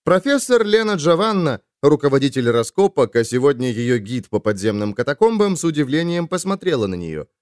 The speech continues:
Это была высокая женщина, в возрасте далеко за пятьдесят,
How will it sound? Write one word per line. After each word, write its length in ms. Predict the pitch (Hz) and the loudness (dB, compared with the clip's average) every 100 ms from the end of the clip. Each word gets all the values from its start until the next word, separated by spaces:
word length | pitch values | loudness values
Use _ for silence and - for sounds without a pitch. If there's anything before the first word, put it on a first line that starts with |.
| _ _ | _ _
Это 220 | 113 117 | 2 2
была 260 | 107 107 117 | 2 2 2
высокая 520 | 110 104 120 120 113 | 2 0 -2 0 0
женщина, 580 | 110 151 131 107 98 98 | 0 -2 -2 -4 -2 -4
в 60 | 90 | -4
возрасте 580 | 107 131 120 117 - | -2 -2 -2 -4 -2
далеко 400 | 113 113 104 127 | -2 -2 -2 -2
за 120 | 120 127 | -2 -4
пятьдесят, 600 | 131 143 - 170 117 | -4 -4 -2 -2 -2